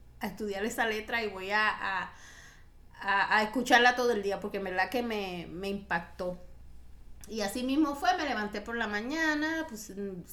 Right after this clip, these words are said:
eh, mi nene se fue para la escuela, mi esposo para su trabajo,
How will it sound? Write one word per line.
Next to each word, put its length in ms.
eh, 160
mi 140
nene 240
se 100
fue 160
para 240
la 80
escuela, 540
mi 60
esposo 320
para 220
su 160
trabajo, 760